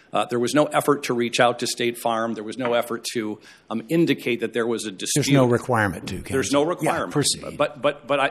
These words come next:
Speaker 1: but I believe that's relevant to the court's inquiry here, at least under certain of the circuit's,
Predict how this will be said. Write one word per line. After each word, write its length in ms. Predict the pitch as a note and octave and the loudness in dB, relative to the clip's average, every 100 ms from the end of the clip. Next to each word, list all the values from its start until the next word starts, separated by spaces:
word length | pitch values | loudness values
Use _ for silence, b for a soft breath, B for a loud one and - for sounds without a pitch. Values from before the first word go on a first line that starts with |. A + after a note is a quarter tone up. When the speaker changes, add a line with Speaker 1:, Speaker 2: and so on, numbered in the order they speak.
| B2+ | 4
Speaker 1:
but 120 | D3 | 6
I 80 | C#3 | 8
believe 360 | C3+ D3+ F#3+ C#3+ | 6 4 4 4
that's 240 | B2+ - | 2 4
relevant 400 | C#3+ D3 B2 A#2+ | 6 6 6 -2
to 80 | A2+ | -8
the 80 | A2+ | -10
court's 360 | - A2+ - - | -8 -6 -6 -6
inquiry 520 | C#3+ D3+ - A2 G2+ | -2 -2 -4 -8 -6
here, 180 | G#2 G2+ | -6 -8
at 100 | G2+ | -6
least 220 | B2+ - | -6 -4
under 200 | A#2+ G#2+ | -6 -6
certain 420 | - - D#3 C#3 B2+ | -6 -4 -2 -2 -4
of 80 | G2+ | -4
the 60 | |
circuit's, 600 | - A#2 A2 A2 - - | -4 -4 -4 -4 -4 -6